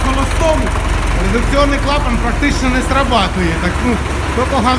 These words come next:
даєш, таки починається... Мені кажеться, що це срабатує редукціонний клапан. Я його дуже відпустив до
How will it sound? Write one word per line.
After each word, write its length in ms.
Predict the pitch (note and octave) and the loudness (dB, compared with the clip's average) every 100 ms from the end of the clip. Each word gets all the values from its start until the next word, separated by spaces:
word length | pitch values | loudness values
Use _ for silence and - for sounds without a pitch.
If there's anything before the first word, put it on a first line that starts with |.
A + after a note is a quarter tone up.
| A3+ | 0
даєш, 240 | C#4 D4+ | 0 0
таки 240 | - A#3 C4 | 0 -2 0
починається... 840 | B3+ A#3+ A#3+ B3+ B3 B3 - C4 - - - - - - G3+ A3 B3+ B3 A#3+ - - F#3 A#3 A#3 - - - - | -2 -2 0 2 2 0 2 2 0 -2 -2 -2 -2 -2 0 0 0 0 0 0 0 2 2 2 0 0 -2 0
Мені 180 | G#3 C#4 C#4+ | 2 2 2
кажеться, 380 | A#3+ A3+ - A3 | 2 2 0 0
що 80 | G3 G#3+ | 0 0
це 120 | B3+ - | 0 0
срабатує 500 | A#3 A#3+ C4+ A3+ A3 | 0 0 0 2 0
редукціонний 640 | G#3 G#3 - B3 B3 A#3+ | 0 0 0 2 2 2
клапан. 460 | - A#3 G3+ F#3+ D#3 C#3 - - - | 2 2 2 0 -2 -2 -4 -2 -2
Я 140 | G3+ B3+ | 0 2
його 240 | B3+ A#3 | 2 2
дуже 300 | B3+ C4 B3 | 2 0 2
відпустив 680 | A#3+ - B3+ - D#4 D#4 D4 - - - - - - | 2 0 0 0 2 2 2 0 0 0 0 0 2
до 360 | A#3 B3 A#3+ | 2 4 2